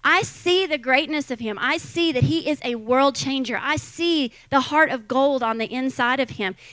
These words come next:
And we have to be that for other people. Vision is this. It is faith verbalized. We have to speak life over our family. You may have a wayward child. You may have a marriage that's on the rocks right now,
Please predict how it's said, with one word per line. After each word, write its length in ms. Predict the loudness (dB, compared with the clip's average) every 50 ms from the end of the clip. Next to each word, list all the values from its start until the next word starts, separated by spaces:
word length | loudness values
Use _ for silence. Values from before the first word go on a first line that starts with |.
| -10 -6
And 160 | -4 0 0
we 120 | 0 0
have 220 | 0 0 -2 -2 -4
to 100 | -6 -4
be 160 | -4 -4 -2
that 240 | 0 0 0 0 0
for 120 | -2 -2
other 220 | 0 0 0 0 0
people. 480 | 0 0 0 0 0 0 -2 -4 -4 -6 _ -20 _ _
Vision 420 | -4 0 0 0 0 0 -2 0 0
is 180 | 0 -2 -2
this. 400 | 0 0 0 0 0 -2 -6 -12 -10
It 100 | -6 -4
is 200 | -4 -4 -6 -8
faith 560 | -8 _ -2 0 0 0 -2 -4 -8 -12 -18 -20 _ _ _ _ _ _ _ 0
verbalized. 880 | 4 4 6 6 4 2 -2 -2 -2 -2 -4 -6 -10 -14 -16 -16 -18 -18 -20 _ _ _ _
We 160 | -2 0 0
have 260 | 0 0 -2 -2 -4 -4
to 140 | -6 -8
speak 320 | -8 -6 -6 -4 -6 -6 -6 _
life 480 | -12 -4 0 0 2 2 0 -2 -6 -12 -8 -4
over 220 | -2 0 2 2
our 120 | 2 2 0
family. 360 | -2 -6 -8 -6 -6 -8 -8
You 160 | -6 -6 -4 -2
may 200 | 0 0 0 0
have 200 | 0 0 0 0
a 60 | 0
wayward 400 | 0 0 0 0 0 -2 -4 -4
child. 320 | -6 -6 -6 -6 -6 -4
You 160 | -2 0 0
may 180 | 2 2 2 0
have 140 | 0 0 0
a 80 | 0
marriage 380 | 0 2 2 2 0 0 -2 -4
that's 180 | -8 -8 -6 -6
on 160 | -4 -4 -4
the 80 | -2
rocks 340 | 0 0 0 -2 -4 -6 -6
right 180 | -4 -4 -4 -4
now, 220 | -4 -6 -6 -6